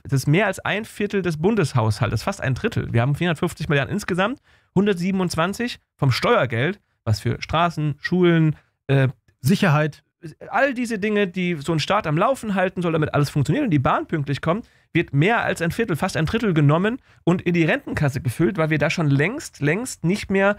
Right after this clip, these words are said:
Speaker 1: das ordentlich finanziert bekommen, obwohl wir die Beiträge erhöhen werden und müssen.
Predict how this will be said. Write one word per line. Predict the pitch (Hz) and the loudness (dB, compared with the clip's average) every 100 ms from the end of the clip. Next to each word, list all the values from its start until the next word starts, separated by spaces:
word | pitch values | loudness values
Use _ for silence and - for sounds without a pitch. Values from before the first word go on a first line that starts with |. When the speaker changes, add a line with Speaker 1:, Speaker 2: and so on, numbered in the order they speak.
| - - | -6 -4
Speaker 1:
das | 156 - | -2 0
ordentlich | 170 196 190 | 2 2 2
finanziert | 185 - - | 0 0 -2
bekommen, | 135 - 143 196 - _ _ | -2 0 0 0 -8 _ _
obwohl | - 139 139 190 302 254 139 | -2 0 4 4 4 4 4
wir | 123 117 - _ - | 4 0 -6 _ -6
die | 120 | -2
Beiträge | 113 117 120 120 | -2 -2 -6 -2
erhöhen | 110 113 156 165 - | 0 2 2 0 -2
werden | 139 147 165 | 0 0 -2
und | - 127 | -6 -4
müssen. | 185 - 185 | -2 -2 -4